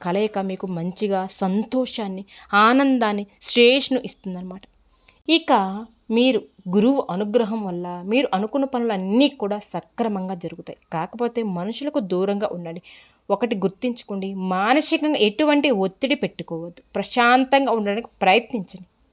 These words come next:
అనుకున్న పనులన్నీ కూడా సకాలంలో జరిగిపోతాయి. కంగారు ఏమీ పడవద్దు. ఈ తారీఖులలో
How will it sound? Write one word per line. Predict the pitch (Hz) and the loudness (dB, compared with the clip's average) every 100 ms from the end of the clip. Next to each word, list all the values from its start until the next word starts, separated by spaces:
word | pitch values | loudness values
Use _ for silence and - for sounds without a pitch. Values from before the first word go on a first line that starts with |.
| _ _ _ | _ _ _
అనుకున్న | 240 269 320 349 | 4 4 4 0
పనులన్నీ | 349 285 247 226 208 220 247 269 - | 2 2 4 2 2 2 2 2 0
కూడా | 202 202 196 - - - | 0 0 0 -8 -16 0
సకాలంలో | 240 240 285 294 285 262 269 196 | 0 4 6 6 6 6 6 6
జరిగిపోతాయి. | 180 196 - 196 190 - - _ _ _ | 0 -2 -2 -4 -6 -8 -20 _ _ _
కంగారు | 196 185 202 214 202 196 | -2 0 4 4 6 6
ఏమీ | 262 | 4
పడవద్దు. | 262 170 160 170 - _ _ _ _ - | 2 -4 -6 -10 -16 _ _ _ _ -2
ఈ | 285 320 339 269 | 4 4 4 6
తారీఖులలో | 233 254 294 285 277 | 6 6 4 4 6